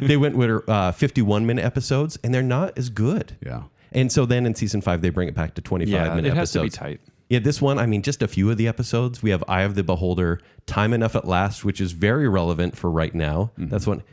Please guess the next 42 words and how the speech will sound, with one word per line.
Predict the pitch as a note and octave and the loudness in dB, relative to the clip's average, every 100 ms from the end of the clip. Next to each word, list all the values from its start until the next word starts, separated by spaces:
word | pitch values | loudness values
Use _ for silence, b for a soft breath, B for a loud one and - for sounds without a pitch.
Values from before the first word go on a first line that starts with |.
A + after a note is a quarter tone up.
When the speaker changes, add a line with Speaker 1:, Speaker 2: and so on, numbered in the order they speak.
| - | -4
Speaker 1:
No | D3 | -2
fair. | D3 - D#3+ C#3+ G#2 b b b | -2 -2 0 0 -4 b b b
No | - | -2
Speaker 2:
With | D3+ | 0
the | F2+ | 2
Speaker 1:
fair. | D#3+ D3+ | 2 4
Speaker 2:
glasses, | G#2+ | 4
Speaker 1:
Yeah, | G2+ E2+ | 4 2
with | E2+ | 2
Speaker 2:
yeah. | D#2 | 2
Speaker 1:
glasses | G#2+ G2+ G#2 | 0 0 0
and | G2 | 2
reading. | F#2 F#2 F#2 F2+ B B | 2 4 2 0 B B
Nightmare | G2+ G#2+ A#2 | 0 2 2
at | G#2 | 2
Twenty | B2 G2+ | 0 0
thousand | F2 F2 F2 - | 0 -2 -2 -2
Feet, | A#2+ A#2 - | -2 -2 -2
The | F#2+ | 0
Monsters | F2 F#2 - F#2+ | 0 0 -2 -2
Are | E2 | -2
Due | D#2 F2+ | 2 2
on | E2 | 2
Maple | F2 F#2+ - | 0 -2 -4
Street. | - G#2+ A2 | -2 -2 -2
Such | - B2 A#2 | -2 -2 0
a | |
good | G2 F#2 | -2 0
character | A2 F#2 G#2 | -2 0 -2
study. | - F#2 F2+ F2+ B B - | 0 2 2 0 B B -4
And | A2+ | 0
then | A#2 A2 - | 2 0 0
my | G#2+ A2+ C#3+ | 2 2 0
personal | - C3+ D3 C3 | 0 -2 0 0
favorite | C3+ C3+ D#3 | 0 0 0
is | G2+ F2+ | -2 -2
An | - | -2
Occurrence | G2 - A#2+ B2 - | -4 -2 -2 -2 -4
at | - | -4
Owl | F2 F2+ | -2 -2
Creek | - F#2 - | -2 -6 -2
Bridge. | F2+ E2 D2 - | 0 0 -2 -10